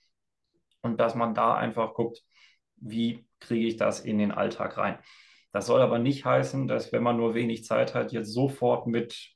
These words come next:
H I I T, also dem hochintensiven Intervalltraining, da losfeuern soll, sondern wirklich erstmal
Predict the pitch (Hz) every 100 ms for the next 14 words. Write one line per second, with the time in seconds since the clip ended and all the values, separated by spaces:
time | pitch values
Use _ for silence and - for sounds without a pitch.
0 | _ - 113 113 107 104 131 123 113 110
1 | 110 107 104 - _ _ _ _ 139 135
2 | - 123 120 113 120 117 117 113 107 110
3 | 143 - 110 107 104 101 101 104 110 -
4 | - 107 110 107 117 123 110 113 107 117
5 | 113 107 113 101 - 101 95